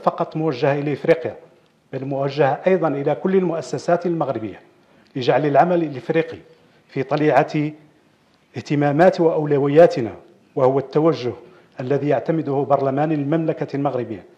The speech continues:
من أجل تطوير التنسيق مع البرلمانات الوطنية والبرلمان الإفريقي والبرلمانات الإقليمية،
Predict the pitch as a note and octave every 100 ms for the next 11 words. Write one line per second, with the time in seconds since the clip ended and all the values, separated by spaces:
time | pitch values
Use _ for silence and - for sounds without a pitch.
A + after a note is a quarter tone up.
0 | _ _ _ - F3+ C3+ C#3 D3 C#3+ D#3
1 | D#3 D#3 C#3 - - - D3 B2+ C3 C3+
2 | C3+ C#3 D#3 D#3 C#3+ B2 D3+ - E3 C3+
3 | A#2+ - - _ - C3 B2 C3 C#3 D#3+
4 | E3+ D3 D#3 D3+ D3 D3+ D3+ C#3+ B2+ C3+
5 | C#3 C3+ D#3+ E3 D3 C3+ C#3+ B2 G2+